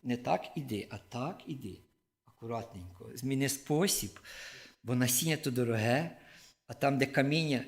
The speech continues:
візьми з осені, якусь кувалду, зубило, розбийте каміння на двадцять сантиметрів. Засип землі, щоб вона ма-, мала де проростати.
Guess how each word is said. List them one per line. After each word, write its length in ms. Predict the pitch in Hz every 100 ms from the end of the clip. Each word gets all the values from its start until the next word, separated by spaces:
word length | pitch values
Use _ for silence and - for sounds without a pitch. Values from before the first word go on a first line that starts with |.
| 117
візьми 400 | 120 127 139 139
з 140 | -
осені, 640 | - 160 175 135 113 98 - - - _ _
якусь 240 | _ - 143
кувалду, 560 | - 127 127 156 151
зубило, 600 | 131 123 110 147 175 110 - - - _ _ -
розбийте 680 | 147 123 113 120 151 165
каміння 580 | 214 202 180 165 123 104 - - -
на 100 | 120
двадцять 340 | 123 139 143
сантиметрів. 760 | - 135 131 131 104 92 95 92 - - - - -
Засип 340 | 117 - 147
землі, 380 | 120 127 123 214
щоб 140 | -
вона 180 | 175 170
ма-, 200 | 135 127
мала 320 | 135 131 127 120
де 200 | 120 120
проростати. 880 | 127 123 117 - 156 185 - -